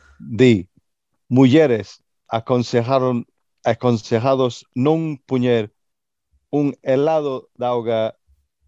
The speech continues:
no seu, eh, bueno, vou dir cona. <laughs> Para,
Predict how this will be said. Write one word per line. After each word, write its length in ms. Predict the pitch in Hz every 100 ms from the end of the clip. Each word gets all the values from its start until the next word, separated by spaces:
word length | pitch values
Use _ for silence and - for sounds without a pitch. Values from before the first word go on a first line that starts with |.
| _ -
no 200 | 123 120
seu, 480 | - 139 135 131 - _ _ _ _ _ _ _ _ _ _ _ _ _ _ _
eh, 680 | 107 104 101 101 101 101 101 - _ _ _ _
bueno, 300 | 220 151 156
vou 160 | - 131
dir 160 | 120 123
cona. 280 | 127 113 120 _ - - - -
<laughs> 600 | - - - - - -
Para, 280 | 160 147